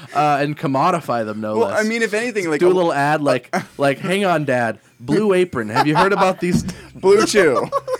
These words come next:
Speaker 2: If you can't get on,
Speaker 1: Yeah.
Speaker 2: remember Tim Dillon. Uh, but I mean, like, a lot of people save, like, uh,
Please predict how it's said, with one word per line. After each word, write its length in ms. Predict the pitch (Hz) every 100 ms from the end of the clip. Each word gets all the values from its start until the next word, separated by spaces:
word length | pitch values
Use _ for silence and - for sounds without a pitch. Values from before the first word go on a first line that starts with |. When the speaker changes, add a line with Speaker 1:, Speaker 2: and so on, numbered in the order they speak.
| - 240
Speaker 2:
If 160 | 202
you 120 | 185 -
can't 280 | 202 208
get 200 | 190 175
on, 100 | 151 143 - - 370
Speaker 1:
Yeah. 300 | 135 135 135
Speaker 2:
remember 220 | 113 107
Tim 200 | 110 151
Dillon. 320 | 127 117 113 117
Uh, 300 | 123 110 - 110 143 123
but 200 | 180 -
I 80 | 175
mean, 180 | 180
like, 120 | 185 165
a 40 |
lot 140 | 180
of 80 | 208
people 180 | 196 156
save, 360 | - 143 143 131
like, 200 | 113 113
uh, 360 | 104 92 80